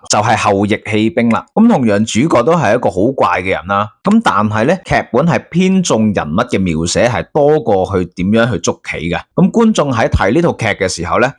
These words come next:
就算唔識捉棋啊，同樣都可以 enjoy 到成個劇本、成個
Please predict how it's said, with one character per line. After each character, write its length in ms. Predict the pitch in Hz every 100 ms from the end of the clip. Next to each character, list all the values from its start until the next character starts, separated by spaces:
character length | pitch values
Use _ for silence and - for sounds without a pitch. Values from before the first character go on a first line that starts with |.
| _
就 240 | 127 127
算 200 | 127 143
唔 260 | 123 85 85
識 120 | 165
捉 240 | 160 - -
棋 220 | 95 90
啊， 120 | 110 101
同 240 | - 120
樣 140 | 123 127
都 160 | 160 190
可 160 | 117
以 160 | 160 151
enjoy 640 | 120 101 101 107 151 147
到 160 | 131 117
成 220 | 120 80
個 80 | 85
劇 160 | - - 90 -
本、 240 | 95 98
成 240 | 127 87 87
個 120 | 92